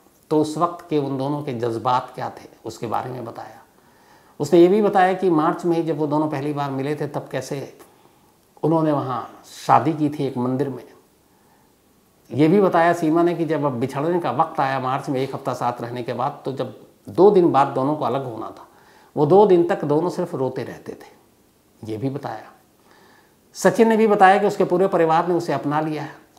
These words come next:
और अब वही उसकी ज़िंदगी है। घर वालों से भी जो मैंने बात की अलग से, वो लोग भी बहुत खुश। पड़ोसियों से कुछ बात की कि आपके अब मोहल्ले में एक पाकिस्तानी बहू आई है, तो वो लोग भी खुश।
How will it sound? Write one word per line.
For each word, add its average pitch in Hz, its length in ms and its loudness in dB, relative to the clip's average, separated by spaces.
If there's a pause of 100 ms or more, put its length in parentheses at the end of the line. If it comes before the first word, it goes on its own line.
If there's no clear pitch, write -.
और 135 80 -2
अब 120 140 -2
वही 139 140 2
उसकी 143 280 -2
ज़िंदगी 127 420 -4
है। 151 160 -12 (640)
घर 131 200 -2
वालों 147 240 4
से 175 120 -2
भी 170 100 2
जो 170 120 0
मैंने 160 180 -2
बात 147 360 0
की 151 80 -4
अलग 135 220 -4
से, - 220 -16 (760)
वो 123 120 -2
लोग 147 200 0
भी 156 60 -2
बहुत 135 260 -4
खुश। 139 160 -6 (320)
पड़ोसियों 131 380 0
से 170 120 -8
कुछ 147 160 -4
बात 139 360 -6
की 131 140 -12 (640)
कि 120 60 -12
आपके 117 320 -10
अब 113 160 -10 (760)
मोहल्ले 139 380 4
में 131 160 0
एक - 180 -6
पाकिस्तानी 123 540 -2
बहू 127 280 0
आई 131 140 0
है, 123 180 -10 (440)
तो 135 80 -2
वो 107 120 -4
लोग 139 240 0
भी 151 80 0
खुश। 151 340 -6